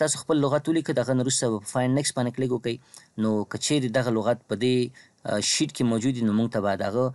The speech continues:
نتیجه ښیي. لکه تاسو اوس وګورئ، ما ته وایي چې دا هم لپټاپ دی، دا هم لپټاپ دی، دا هم لپټاپ دی. او په همدې شکل کله چې لاندې سرچ ختم شي، نو بیا بر راځي. ما ته وایي چې بالکل دلته نور لغتونه هم د لپټاپ په نامه شته دي. اوس که چیرې تاسو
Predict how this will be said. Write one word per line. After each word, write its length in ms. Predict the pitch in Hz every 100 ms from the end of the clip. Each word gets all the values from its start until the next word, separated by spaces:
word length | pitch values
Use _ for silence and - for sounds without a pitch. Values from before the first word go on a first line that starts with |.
| - _ 113 117
نتیجه 300 | 110 104 120
ښیي. 160 | 117 110
لکه 120 | -
تاسو 200 | 123 123 127
اوس 100 | 147
وګورئ، 220 | 131 120
ما 60 | 120
ته 80 | 113
وایي 100 | 117
چې 60 | 113 104
دا 80 | 120
هم 100 | 139 131
لپټاپ 380 | 123 - 127 123 -
دی، 100 | 113 95
دا 60 | 110
هم 80 | 127
لپټاپ 340 | 127 113 120 113
دی، 80 | 107 101
دا 40 | 113
هم 60 | 120
لپټاپ 300 | 113 120 117 117
دی. 80 | 110 - - - -
او 80 | 113
په 100 | 107
همدې 320 | 107 135 127 147
شکل 240 | 131 135 - - -
کله 140 | 147
چې 100 | 139 135
لاندې 200 | 139 131
سرچ 340 | - 160 143
ختم 280 | - 175 180
شي، 180 | 151 151 143 - -
نو 80 | 113
بیا 160 | 123
بر 180 | 113 127 110
راځي. 200 | 101 110
ما 120 | 120
ته 100 | 117
وایي 120 | 117
چې 60 | 110 101
بالکل 260 | 123 120 107
دلته 200 | 110 101
نور 160 | 110
لغتونه 420 | 101 101 - 110 -
هم 120 | 135
د 60 | 110
لپټاپ 360 | 101 - 104
په 60 | 101
نامه 200 | 95 90
شته 200 | - -
دي. 120 | - _ _ _ _ _ _ _ _ _ _ _ _ _ _ _ _
اوس 160 | 220 247
که 120 | -
چیرې 240 | - 254 226
تاسو 260 | 233 220